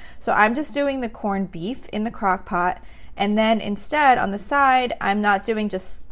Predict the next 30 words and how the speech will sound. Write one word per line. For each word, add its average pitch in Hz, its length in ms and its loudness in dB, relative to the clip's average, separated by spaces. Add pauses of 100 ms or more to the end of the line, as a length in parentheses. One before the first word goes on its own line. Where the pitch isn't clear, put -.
(120)
plain 285 240 -4
cabbage. 226 460 -2
I'm 196 180 0
doing, 196 400 -2
um, 170 400 -2 (540)
this 202 180 -4
recipe 214 460 2
that's 202 180 -4
called 190 240 2
Easy 202 360 -4
Irish 196 460 2 (140)
Colcannon. 254 720 -2
I'm 202 140 -2
not 185 200 -4
sure 196 120 0
if 196 100 -2
I'm 185 100 -4
pronouncing 175 400 -6
that 190 140 -6
properly, 214 560 -2 (240)
but - 160 4
it's 233 180 -2
basically 294 540 -2
like 247 260 0
mashed 202 300 0
potatoes 214 500 -4
with 196 200 -6
cabbage 196 560 -2 (140)
in 185 180 -2
it. 330 180 -2